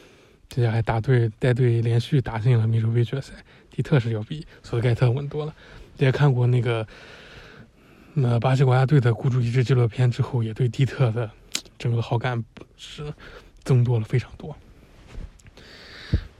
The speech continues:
巴西队你会发现很有意思的一点，就是他选了阿尔维斯，对吧？但他有什么马丁内利乱七八糟这些人他都没选，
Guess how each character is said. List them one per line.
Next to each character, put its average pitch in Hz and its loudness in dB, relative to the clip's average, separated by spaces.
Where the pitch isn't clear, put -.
巴 165 0
西 170 -2
队 185 6
你 120 2
会 135 2
发 143 2
现 147 4
很 143 2
有 135 4
意 113 0
思 - -2
的 - -2
一 160 -4
点， 160 -10
就 - 0
是 117 2
他 123 2
选 117 -2
了 113 -2
阿 113 0
尔 107 -2
维 120 -6
斯， - -16
对 160 -6
吧？ 147 -12
但 127 -2
他 120 -2
有 123 4
什 120 2
么 120 4
马 113 0
丁 123 6
内 127 6
利 123 4
乱 120 6
七 - -6
八 117 0
糟 120 0
这 113 -2
些 123 -2
人 113 -2
他 143 -6
都 143 -2
没 139 -4
选， 151 -10